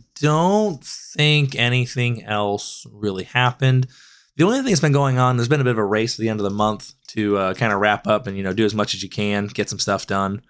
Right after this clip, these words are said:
for work. Obviously, we always have, you know, it, there's, you try and, it, it's on a monthly rotation on how you did and how your, your performance and all blah, blah, blah. So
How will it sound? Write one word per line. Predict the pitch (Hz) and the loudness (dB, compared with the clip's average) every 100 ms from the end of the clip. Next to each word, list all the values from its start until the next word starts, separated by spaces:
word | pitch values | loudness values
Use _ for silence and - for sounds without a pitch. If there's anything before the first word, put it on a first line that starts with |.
| _ _ _ | _ _ _
for | - 101 | -6 0
work. | 135 165 - - _ _ _ - 101 | 2 0 -6 -20 _ _ _ -8 -2
Obviously, | 107 104 104 | 0 2 2
we | 101 101 | 2 2
always | 95 92 | 0 0
have, | 95 95 90 - _ _ _ _ | 2 0 -2 -16 _ _ _ _
you | 95 | -4
know, | 87 87 | -2 -2
it, | 90 - | -2 -2
there's, | 98 95 92 - - | -2 -2 0 -4 -6
you | - 95 92 | -16 -12 -2
try | 120 | 0
and, | 107 - | 0 -4
it, | 73 98 | -6 -4
it's | 110 127 | -2 2
on | 131 | 2
a | 113 | 2
monthly | 117 127 120 | 2 2 0
rotation | 110 107 110 110 107 | 0 2 0 0 0
on | 98 | -2
how | 101 | -2
you | 95 | 0
did | 98 160 160 147 | 2 2 2 0
and | 110 | -2
how | 101 | -2
your, | 98 92 | -4 -4
your | 95 | -8
performance | 104 - 147 147 143 135 | -8 0 2 4 2 0
and | 85 | -4
all | |
blah, | 82 | -4
blah, | 78 80 | -4 -2
blah. | 85 82 | 0 -2
So | 90 87 | -2 -6